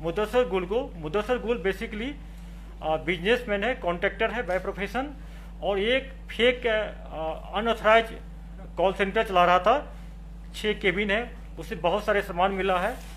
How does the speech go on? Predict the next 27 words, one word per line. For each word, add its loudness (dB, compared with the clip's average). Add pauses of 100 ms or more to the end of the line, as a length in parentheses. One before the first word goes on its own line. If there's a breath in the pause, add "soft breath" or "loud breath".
(760)
और 0
उसमें -4
मिलिटेंट्स -4
का -2
एक 0
कमरा 4
में -2
हाइडआउट 0
था, -4 (140)
जिसमें -8
बहुत -2
सारे 0
सामान -2
मिला 0
है। -4 (720)
मैं -2
share -2
करना 0
चाहता 0
हूँ -2 (640)
कि -4 (460)
encounter 2
में 0
दो 6
pistol 0
मिला 4
है 2